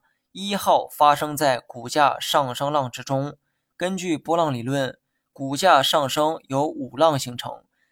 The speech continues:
所以一号位置上方还有多个高点会出现，因此一号是买点，但是六号在股价的下跌浪之中，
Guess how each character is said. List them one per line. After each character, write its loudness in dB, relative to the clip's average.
所 -2
以 0
一 -4
号 2
位 2
置 -4
上 0
方 2
还 2
有 -2
多 -2
个 0
高 2
点 -6
会 -12
出 -14
现， -6
因 -4
此 0
一 -4
号 4
是 -4
买 -2
点， -6
但 2
是 -2
六 2
号 2
在 -2
股 -12
价 4
的 -2
下 0
跌 -4
浪 0
之 -10
中， -2